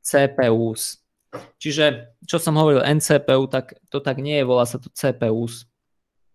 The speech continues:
C P U sa rovná a za to môžete napísať pred tým príkazom,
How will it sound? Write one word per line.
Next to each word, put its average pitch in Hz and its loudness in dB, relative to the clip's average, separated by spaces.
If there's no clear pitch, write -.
C - -8
P 170 -8
U 139 2
sa - -4
rovná 139 0
a - -2
za 120 0
to 131 -2
môžete 135 -4
napísať 120 -4
pred 147 2
tým 131 -4
príkazom, 123 -2